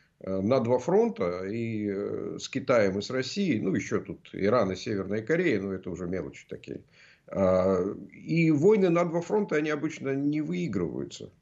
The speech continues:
Война на два фронта сама по себе эквивалентна поражению. Если вы посмотрите на то, как Германия пыталась воевать на два фронта два раза, да,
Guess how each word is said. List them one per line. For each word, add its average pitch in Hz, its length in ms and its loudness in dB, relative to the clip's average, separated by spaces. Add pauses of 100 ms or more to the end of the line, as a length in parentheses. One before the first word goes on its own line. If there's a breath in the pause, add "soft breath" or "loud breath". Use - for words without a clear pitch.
(460 soft breath)
Война 156 400 4
на 160 100 4
два 143 200 0
фронта 175 400 -4
сама 139 320 0
по - 120 -10
себе 127 340 -2
эквивалентна 107 540 -2
поражению. 87 720 -2
Если 92 260 -6
вы 104 80 0
посмотрите 98 640 -2
на 95 140 0
то, 110 200 0
как 98 240 -2
Германия 135 480 2
пыталась 90 480 -6
воевать 90 360 -2
на 82 100 -4
два 90 160 -2
фронта 87 380 -4
два 82 200 -2
раза, - 260 -6
да, 196 240 -6